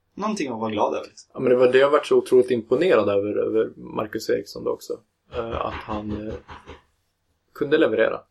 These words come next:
Speaker 1: Ja, absolut. Det, det är stort av honom. Liksom att veta att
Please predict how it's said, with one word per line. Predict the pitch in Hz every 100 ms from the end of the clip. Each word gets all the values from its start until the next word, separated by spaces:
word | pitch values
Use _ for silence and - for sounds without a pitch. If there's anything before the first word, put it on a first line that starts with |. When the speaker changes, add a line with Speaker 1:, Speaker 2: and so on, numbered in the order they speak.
| _ _ -
Speaker 1:
Ja, | 147 165
absolut. | - 170 139 -
Det, | 113 110 - 98
det |
är | 127
stort | - 156 -
av | 76
honom. | 57 - _ _ _ _ _ _ _
Liksom | 117 123 120
att | 117
veta | 113 113 143
att | 123 110